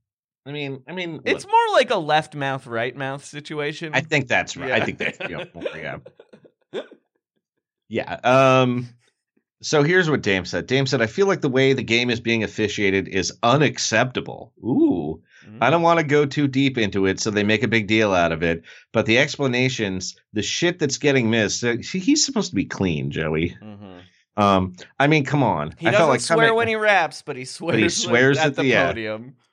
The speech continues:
Speaker 1: Come on, man. There's kids listening to these press conferences. Uh, I mean, come on. I felt like coming in, the rule change wouldn't affect me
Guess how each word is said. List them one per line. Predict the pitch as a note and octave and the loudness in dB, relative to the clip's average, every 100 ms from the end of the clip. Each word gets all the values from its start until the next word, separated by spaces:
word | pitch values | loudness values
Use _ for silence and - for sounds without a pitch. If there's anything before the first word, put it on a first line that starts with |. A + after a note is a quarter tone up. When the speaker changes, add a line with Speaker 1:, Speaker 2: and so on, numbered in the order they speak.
| _ - | _ -16
Speaker 1:
Come | - A2 | -8 -4
on, | E2+ D#2+ | -4 -6
man. | E2 F2 F#2 | -6 -4 -2
There's | A#2+ | -4
kids | A#2+ D3+ C3+ F#2+ G2 - _ _ | -4 0 2 0 -6 -12 _ _
listening | A2+ G#2+ G2+ G2 | -2 -2 0 -2
to | E2+ | -2
these | F#2 F#2 | -4 -4
press | - F2 - | -2 -2 0
conferences. | F#2 E2+ F2+ E2+ F2 E2 E2 - - - - - _ | 0 0 -4 -6 -4 -4 -4 -8 -16 -20 -20 -20 _
Uh, | A#2 G#2 G#2 | 4 4 4
I | C#3 | 2
mean, | C3+ | 2
come | B2+ C3+ G#2 | 0 -2 -2
on. | E2 D2+ D#2+ _ | -4 -6 -12 _
I | A#2 | -4
felt | A#2+ C#3+ | 0 0
like | A#2 G#2+ | -2 -4
coming | C#3 C3+ C3 | -4 -2 0
in, | C3 | 0
the | A2+ | 0
rule | G#2+ B2+ | 0 0
change | C3 B2 A2 | 0 -2 -2
wouldn't | A2+ A2 | -2 -2
affect | G2 A2+ G#2 - | 0 0 0 -2
me | F2 D#2 | -6 -8